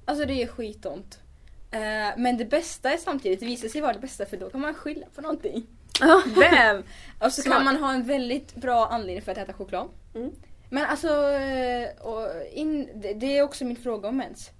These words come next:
Speaker 1: För
Speaker 2: Mm.
Speaker 1: jag skulle ställa en
Speaker 2: Ja,
Speaker 1: fråga.
Speaker 2: exakt.
Speaker 1: Ja.
Speaker 2: Vänta, vänta, vänta, jag ska bara så här presentera den för lyssnarna ifall
Speaker 1: Okej,
Speaker 2: att man
Speaker 1: eh,
Speaker 2: inte har hängt med.
Speaker 1: eh, okej.
Speaker 2: Min andra stående fråga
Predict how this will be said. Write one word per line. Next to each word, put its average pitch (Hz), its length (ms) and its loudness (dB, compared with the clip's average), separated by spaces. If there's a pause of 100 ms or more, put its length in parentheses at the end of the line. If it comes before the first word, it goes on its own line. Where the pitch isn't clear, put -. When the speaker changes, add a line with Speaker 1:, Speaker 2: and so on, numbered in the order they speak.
Speaker 1:
För 240 60 -10
Speaker 2:
Mm. 240 40 -4
Speaker 1:
jag 277 100 0
skulle 202 160 -10
ställa 202 200 -8
en 214 60 -4
Speaker 2:
Ja, 294 120 12
Speaker 1:
fråga. 311 120 6
Speaker 2:
exakt. - 440 2
Speaker 1:
Ja. 320 280 4
Speaker 2:
Vänta, 311 180 10
vänta, 277 200 6
vänta, 294 200 2
jag 311 120 4
ska 302 120 -2
bara 240 120 2
så 240 80 2
här 202 120 6
presentera 240 580 4
den 185 260 6
för 202 120 -2
lyssnarna 190 500 -2
ifall 226 160 2
Speaker 1:
Okej, 269 120 2
Speaker 2:
att 226 60 4
man 254 60 6
Speaker 1:
eh, 202 60 6
Speaker 2:
inte 196 100 4
har - 20 4
hängt 196 120 2
med. 170 100 2
Speaker 1:
eh, - 100 -10
okej. 247 180 -6
Speaker 2:
Min 277 200 8
andra 302 200 8
stående 220 320 2
fråga 180 320 0